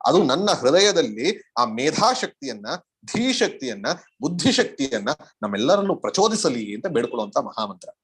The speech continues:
ಹಾಗಾಗಿ ಅಲ್ಲಿ ಬ್ರಹ್ಮವಸ್ತು ಆಗಿರೋದ್ರಿಂದ ಅದನ್ನ ನಾರಾಯಣಂಗಾರೂ ಮಾಡಬಹುದು,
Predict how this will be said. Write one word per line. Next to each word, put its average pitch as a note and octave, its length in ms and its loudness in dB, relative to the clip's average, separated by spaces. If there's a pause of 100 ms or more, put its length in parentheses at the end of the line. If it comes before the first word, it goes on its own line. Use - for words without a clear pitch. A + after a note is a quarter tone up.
(400)
ಹಾಗಾಗಿ A2 560 0 (580)
ಅಲ್ಲಿ G#3+ 200 2
ಬ್ರಹ್ಮವಸ್ತು G#3+ 580 2
ಆಗಿರೋದ್ರಿಂದ G#2+ 380 2
ಅದನ್ನ G#2+ 440 -6
ನಾರಾಯಣಂಗಾರೂ C#3 760 2
ಮಾಡಬಹುದು, G#3+ 520 0